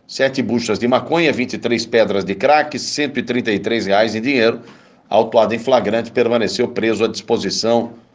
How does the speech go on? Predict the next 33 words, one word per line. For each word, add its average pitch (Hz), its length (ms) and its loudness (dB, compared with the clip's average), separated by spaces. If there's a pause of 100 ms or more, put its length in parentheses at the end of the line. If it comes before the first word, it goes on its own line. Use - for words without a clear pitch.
(280)
da 107 480 2
Justiça. 101 840 -4
Bom 104 220 -2
trabalho 107 380 4
realizado 107 540 0
aí 107 60 2
pela 107 460 2 (180)
Guarda 110 320 2
Municipal. 107 640 2 (440)
Na 131 140 2
noite 170 240 2
do 160 100 2
sábado, 170 420 2
um 170 40 2
acidente 156 400 -2
envolvendo 147 340 2
um 151 40 0
caminhão 143 400 4
e 151 60 4
um 123 100 2
carro 139 640 0 (340)
resultou 139 840 4 (200)
uma 139 160 4
morte, 127 420 4
né, 110 100 2
uma 120 180 2
vítima 120 280 -4
fatal. 123 400 4
Foi 135 140 -2
na 120 80 2
rodovia 117 340 2
Wilson 123 300 0
Finardi, 120 560 0